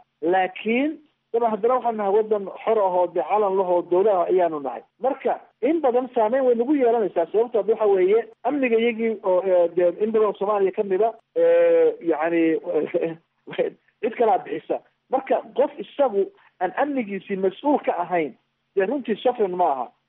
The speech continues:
Marka, dabcan, saameyn way ku yeelanaysaa, een, eh,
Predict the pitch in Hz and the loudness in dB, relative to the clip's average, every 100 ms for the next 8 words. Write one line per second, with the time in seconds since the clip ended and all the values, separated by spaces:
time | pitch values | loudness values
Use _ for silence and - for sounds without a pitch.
0 | _ 262 262 247 247 175 285 - 269 247 | _ -6 -2 -2 -2 -4 -4 -2 -2 -4
1 | - - 190 233 262 - 254 226 214 226 | -14 -4 0 2 2 0 0 2 2 2
2 | 214 226 214 208 - _ _ _ _ 165 | -2 0 0 0 -4 _ _ _ _ 0
3 | 170 170 170 175 175 170 170 165 | 2 4 2 2 2 4 4 2